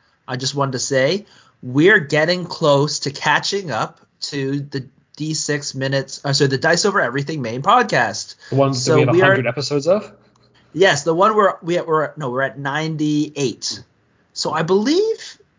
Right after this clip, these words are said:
Speaker 1: this is ninety-seven. This might be actually episode ninety-eight of D six Minutes. I have to go
Speaker 2: Mm-hmm.
Speaker 1: check. I'd number them afterwards.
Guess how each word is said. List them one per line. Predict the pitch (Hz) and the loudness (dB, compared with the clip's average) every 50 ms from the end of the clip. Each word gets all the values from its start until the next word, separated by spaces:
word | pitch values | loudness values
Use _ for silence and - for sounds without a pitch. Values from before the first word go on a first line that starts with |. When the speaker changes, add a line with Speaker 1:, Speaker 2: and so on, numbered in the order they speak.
| _ _ _ _ _ | _ _ _ _ _
Speaker 1:
this | - 180 208 - - | -4 -4 -2 -2 -2
is | 349 330 - - | -2 -4 -2 -2
ninety-seven. | 196 190 190 180 196 185 185 190 - - - - - - - - - - - 139 147 208 - - | -2 0 2 2 2 0 -2 -4 -6 -6 -8 -10 -10 -12 -12 -12 -12 -6 -2 -2 -2 -2 -4 -6
This | - 269 - - | -6 -6 -2 0
might | 359 359 359 359 | 2 0 2 2
be | 320 - | 2 2
actually | 240 254 247 - 277 262 262 240 | 2 2 0 0 -2 -2 0 -2
episode | 226 220 240 226 247 226 | -2 -2 -4 -4 -4 0
ninety-eight | 220 208 214 214 214 214 214 220 220 196 | 2 2 2 2 0 0 0 0 0 0
of | 185 165 | -2 -4
D | - 185 | -6 -8
six | 180 - 185 170 - - | -8 -8 -8 -8 -8 -6
Minutes. | 185 196 160 101 90 - | -6 -4 -4 -4 -6 -6
I | - 117 | -6 -6
have | 123 120 | -6 -6
to | 120 | -6
go | 107 110 | -6 -6
Speaker 2:
Mm-hmm. | - 123 107 117 127 127 | -4 -4 -4 -4 -6 -6
Speaker 1:
check. | - - - - - - - _ - | -10 -14 -20 -20 -20 -20 -20 _ -6
I'd | - 135 135 | -4 -2 0
number | 139 135 131 131 | 0 0 0 -2
them | 123 120 | -2 -2
afterwards. | 110 107 - 127 120 113 113 113 - - | -4 -4 -4 -4 -4 -4 -6 -8 -12 -14